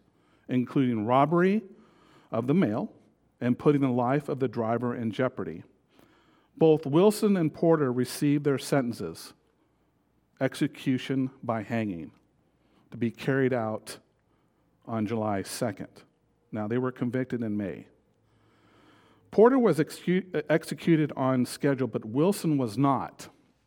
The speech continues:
Influential friends pleaded for mercy to the President of the United States, at that time was Andrew Jackson.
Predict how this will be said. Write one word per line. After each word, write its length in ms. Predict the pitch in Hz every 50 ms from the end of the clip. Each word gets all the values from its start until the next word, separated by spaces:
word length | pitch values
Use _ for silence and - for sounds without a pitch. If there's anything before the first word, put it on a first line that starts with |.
| _ _ _ _ _ _ _ _ _ _ _ _ _ _ - - - - - - - - - - -
Influential 580 | 175 196 190 - 185 175 180 175 - - 160
friends 840 | 147 - - 170 156 156 160 175 180 180 190 - - - - - - - - - -
pleaded 520 | - - 156 151 147 156 151 147 143 139
for 160 | - - 147
mercy 540 | 135 139 139 143 147 - - - 147 147 147 139
to 140 | - -
the 100 | 131 120
President 400 | 107 - - 131 127 123 135 127
of 60 | 123 117
the 80 | 123
United 260 | 120 120 117 120 113
States, 380 | - - - 117 117 135 - -
at 80 | 113 -
that 180 | 120 107 - -
time 280 | - 117 110 113 127
was 180 | 135 117 104 -
Andrew 300 | 110 104 104 98 95 92
Jackson. 540 | 95 98 95 95 - - - 120 135 220